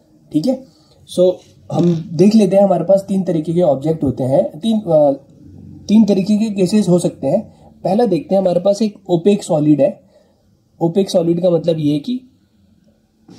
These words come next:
ओपेक का मतलब ये है कि यहाँ से अगर आप, अ, कुछ, अ, जैसे ओपेक अगर हम light की बात करें, light के लिए ओपेक कैसा होता था कि अगर आप यहाँ से light pass कराओगे तो यहाँ तक light कभी पहुँचेगी ही नहीं। तो ये heat transfer है।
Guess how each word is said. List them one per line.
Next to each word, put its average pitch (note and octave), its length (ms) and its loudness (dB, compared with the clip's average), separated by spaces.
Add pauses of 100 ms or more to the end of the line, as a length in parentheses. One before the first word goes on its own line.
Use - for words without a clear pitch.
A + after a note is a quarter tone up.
(280)
ओपेक G#3+ 300 -2
का B3+ 80 0
मतलब A3+ 300 0
ये A3+ 160 4
है G#3 60 2
कि G#3 120 -2
यहाँ F#3+ 380 2
से G#3 160 -2
अगर G3+ 220 0
आप, G3 100 0
अ, C#3+ 300 -6 (220)
कुछ, - 320 -8
अ, C#3+ 240 -2 (1500)
जैसे F3 240 -2
ओपेक G3 380 0
अगर G3+ 200 2
हम G3 100 0
light E3+ 260 0
की G#3 100 -10
बात D#3+ 260 0
करें, F#3 240 -8 (500)
light F3+ 240 0
के G#3 80 -2
लिए G#3 100 4
ओपेक F#3+ 240 -2
कैसा F#3+ 200 0
होता F3+ 120 2
था F#3 100 -2
कि F#3+ 360 -4
अगर F3+ 180 0
आप F3+ 160 -2
यहाँ D#3+ 120 -2
से F3+ 120 -6
light E3+ 220 -2
pass D#3+ 180 -4
कराओगे D#3 300 0
तो F3+ 80 0
यहाँ D3+ 180 0
तक D#3+ 140 0
light D#3 240 0
कभी D#3 160 2
पहुँचेगी C#3 420 -6
ही C3 80 -6
नहीं। A#2 120 -8
तो - 360 -10
ये F#3 140 0
heat F3+ 240 -2
transfer E3+ 400 0
है। B2+ 260 -4